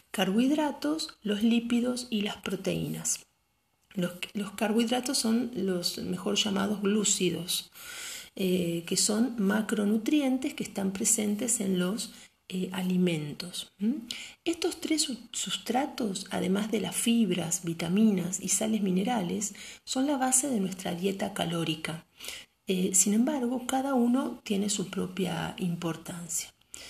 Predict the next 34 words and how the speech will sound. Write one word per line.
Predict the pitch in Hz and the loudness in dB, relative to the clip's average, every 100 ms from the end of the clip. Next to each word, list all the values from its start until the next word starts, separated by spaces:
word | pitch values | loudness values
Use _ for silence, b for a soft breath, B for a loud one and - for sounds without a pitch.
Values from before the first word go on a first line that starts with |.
| B B B | B B B
Eh, | 196 180 | -2 -2
cuando | 185 185 180 | -2 0 2
hablamos | 202 233 240 | 4 4 4
de | 208 | 4
moneda | 190 190 214 226 | 4 4 4 4
de | 196 | 4
energía | 180 180 - 311 262 170 | 2 2 2 2 2 2
de | |
nuestro | 170 165 - - | -2 -4 -4 -2
cuerpo, | 294 269 175 - 190 | 2 2 0 -2 -2
y | 175 | 0
volvemos | 151 160 165 190 190 | -2 -2 0 2 2
a | 185 | 0
mencionar | 165 160 - 170 175 180 | -2 -2 -2 -2 -2 -4
que | - | -6
se | 165 - | -6 -6
trata | - 180 180 | -4 -4 -2
del | 170 | -2
A | 180 185 | -2 -2
T | 269 | -2
P, | 294 277 285 B B B - | 0 -2 -4 B B B -2
el | 233 | 2
cuerpo | 285 294 311 | 2 2 2
humano | 262 262 277 | 4 4 2
tiene | - 226 196 170 | 2 4 4 0
como | 185 170 | -4 -4
fuente | - 202 202 208 | -2 0 0 0
de | |
A | 208 | 0
T | 208 254 | 0 -2
P | 262 262 - | -2 -4 0
tres | 302 302 233 180 | 4 4 2 2
vías | 185 180 180 185 - | 2 2 0 -2 -2
metabólicas, | 202 180 180 165 160 151 151 - 160 - | 0 0 0 -2 0 -2 -4 -6 -8 -8